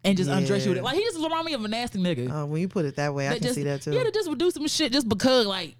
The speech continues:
Speaker 1: yeah, it's ass and it's fat and I'ma grab it. Like, some shit like that. Which, I, <sighs> if they, the relationship didn't surprise, like, if they came out and said they were in a relationship, I was like, "Oh, okay, cool."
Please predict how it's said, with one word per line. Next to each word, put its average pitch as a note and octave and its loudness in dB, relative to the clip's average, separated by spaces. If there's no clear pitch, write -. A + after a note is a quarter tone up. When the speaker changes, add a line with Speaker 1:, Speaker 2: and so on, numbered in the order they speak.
Speaker 1:
yeah, C#3+ -2
it's D#3+ 6
ass G3+ 0
and G3 0
it's G#3 -4
fat A#3+ -4
and C#3 -6
I'ma E3 -2
grab F#3+ 0
it. C3+ -6
Like, E4 2
some E4 -4
shit A#4 -4
like A#4 -2
that. A#4 -2
Which, - 0
I, F4 2
<sighs> A#3 -6
if D4 0
they, F4+ -2
the B3+ -4
relationship E4+ -2
didn't C4+ -2
surprise, F3+ -2
like, G3+ -2
if A#3 -6
they F#4+ -2
came F4+ -2
out C#4 -2
and B3+ -2
said C#4 -4
they A#3+ -2
were A3+ 0
in G#3+ 0
a G#3 0
relationship, G#3 -2
I - 0
was E4+ -2
like, E4+ -4
"Oh, A4+ 2
okay, G4+ -2
cool." A#3+ -2